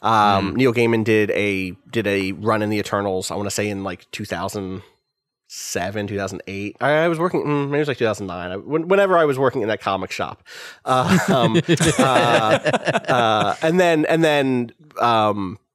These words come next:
Speaker 1: there is some great New God stuff in Seven Soldiers of Victory,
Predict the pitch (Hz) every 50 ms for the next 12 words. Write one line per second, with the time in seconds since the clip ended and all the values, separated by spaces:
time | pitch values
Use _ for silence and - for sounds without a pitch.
0 | _ - 127 120 131 131 123 120 120 110 - 127 120 117 117 127 131 131 143 143
1 | 151 143 131 98 117 123 120 110 117 113 110 101 - - - 113 98 95 95 -
2 | 95 104 101 101 - 113 101 107 104 - 107 101 98 98 95 95 92 101 101 -
3 | - - 98 92 92 90 85 -